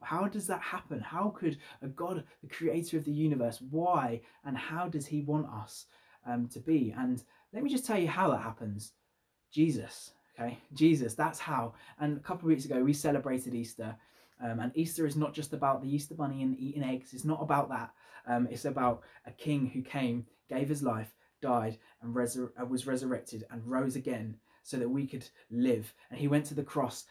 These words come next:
for my sin, for your sin, for our sin. He took it to the cross with him so that we could have freedom.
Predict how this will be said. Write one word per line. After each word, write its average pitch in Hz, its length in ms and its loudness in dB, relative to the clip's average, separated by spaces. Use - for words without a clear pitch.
for 120 100 -4
my 180 300 4
sin, 110 300 -6
for 113 100 -10
your 127 280 -2
sin, 117 240 -6
for - 200 -14
our 123 240 -4
sin. 104 320 -12
He 143 120 -4
took 165 240 -6
it 160 100 -8
to 165 80 -6
the 156 80 -2
cross 151 300 -8
with 147 160 0
him 110 260 -4
so - 120 -6
that 123 140 0
we 151 160 6
could 156 140 -2
have 127 240 -4
freedom. 120 540 2